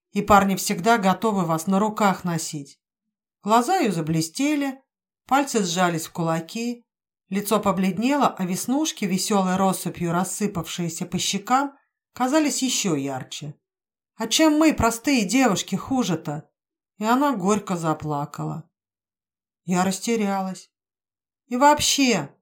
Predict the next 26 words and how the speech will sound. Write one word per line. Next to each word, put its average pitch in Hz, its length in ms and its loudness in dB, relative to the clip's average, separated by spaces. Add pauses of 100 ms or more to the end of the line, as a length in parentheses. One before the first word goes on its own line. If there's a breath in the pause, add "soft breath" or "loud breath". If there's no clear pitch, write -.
(340)
может, 233 340 2
этот 254 280 0
Вик 262 260 0
мой 247 180 4
шанс?» 202 560 2 (260)
всхлипнула 196 760 -2
она 226 280 2
и 285 160 -4
рукавом 202 560 2
вытерла 190 460 -2
слезы. 151 640 -4 (600)
«Знаешь, 262 640 0 (460)
оборотни, 233 540 2
они 233 220 2
же 254 160 2
верные 254 540 2
очень. 165 600 -2 (460)
За 196 160 -2
семью 233 400 0
свою, 190 640 -2
как 170 220 -6
стоят». 165 640 -4 (580)
Она 269 240 0
вздохнула 202 600 0
и 175 40 -4
помрачнела. 156 880 -6